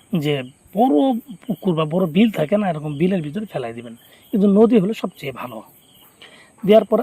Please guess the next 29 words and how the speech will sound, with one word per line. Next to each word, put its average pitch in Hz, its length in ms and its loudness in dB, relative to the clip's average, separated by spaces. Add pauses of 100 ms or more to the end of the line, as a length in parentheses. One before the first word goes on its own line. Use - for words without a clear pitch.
আরেকটা 226 340 2
তাবিজ 180 240 -2 (120)
থাকবে, 160 280 -4 (120)
সেটাকে 170 500 -2
আপনি 185 200 -4 (160)
নিয়ে 214 180 4 (500)
একটা 175 180 -6 (100)
নিম 240 220 6
গাছের 185 400 -2
ডালে 175 300 2
বেঁধে 160 240 0
দিবেন, 120 260 -14 (340)
নিম 220 160 4 (100)
গাছের 190 400 2
দক্ষিণ 208 540 0
দিকে 208 220 -2
ডালে 185 300 -2 (420)
এইটা 185 220 2
বেঁধে 147 240 0
দিবেন। 127 240 -14 (720)
বেঁধে 190 200 2
দিয়ে 208 160 0
আপনি - 220 -8 (500)
তিন 254 180 8
থেকে 160 260 -4
চার 190 220 0
দিন 165 120 -4 (100)
অপেক্ষা - 360 -12
করবেন, 123 280 -12